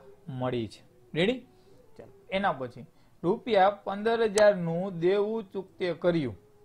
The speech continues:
રૂપિયા પંદર હજારનું દેવું ચૂકતે કર્યું. તમે દેવું જે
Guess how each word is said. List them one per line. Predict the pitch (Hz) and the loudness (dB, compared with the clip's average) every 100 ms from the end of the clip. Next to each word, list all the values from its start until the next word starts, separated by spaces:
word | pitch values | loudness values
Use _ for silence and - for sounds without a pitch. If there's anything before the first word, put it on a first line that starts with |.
| _ _ _ - _ - - | _ _ _ -20 _ -20 -14
રૂપિયા | 127 143 165 165 175 | -14 -10 -4 0 0
પંદર | 190 160 156 170 170 | 0 -6 -6 -4 -4
હજારનું | 160 165 165 165 180 160 | -4 -4 -6 -8 -8 -8
દેવું | 147 151 156 170 196 202 _ _ _ - - _ _ - | -6 -4 -4 -6 -6 -12 _ _ _ -20 -20 _ _ -10
ચૂકતે | 285 302 - 165 | -10 -8 -2 -2
કર્યું. | 175 131 117 104 - - - - - - - _ _ - | 0 -6 -8 -14 -20 -20 -20 -20 -20 -20 -20 _ _ -6
તમે | 208 220 | -4 -4
દેવું | 202 202 220 226 214 | -2 0 0 0 -4
જે | 214 | -2